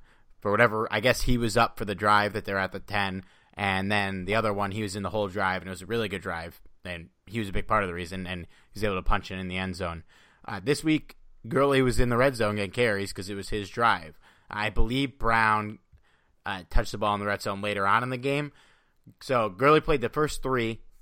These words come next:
then Brown came in, then Gurley came back in and played another three, then I think Brown played two, and then Gurley finished it out. There was one or two drives at the end of the game. So, you know, they weren't,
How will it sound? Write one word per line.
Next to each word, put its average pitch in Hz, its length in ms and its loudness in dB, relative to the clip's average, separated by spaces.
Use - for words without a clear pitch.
then 113 160 -4
Brown 110 300 6
came 98 280 -6
in, 92 240 -8
then 104 460 -4
Gurley 127 300 4
came 120 200 -4
back 113 180 0
in 113 100 -4
and 101 80 -8
played 104 160 -2
another 113 360 0
three, 92 460 -8
then 120 120 -2
I 120 80 0
think 151 220 0
Brown 131 280 6
played 98 280 -2
two, 220 380 2
and 113 140 -2
then 113 200 -2
Gurley 113 300 0
finished 110 340 -6
it 101 60 -2
out. 98 260 2
There 95 100 -6
was 95 140 -6
one 95 200 -2
or 92 80 -2
two 95 140 -6
drives 95 260 -2
at - 80 -20
the 101 60 -8
end 92 80 -6
of 90 60 -6
the 92 60 -6
game. 90 220 -4
So, 95 300 -2
you - 60 -2
know, 151 60 4
they 143 120 8
weren't, 160 380 8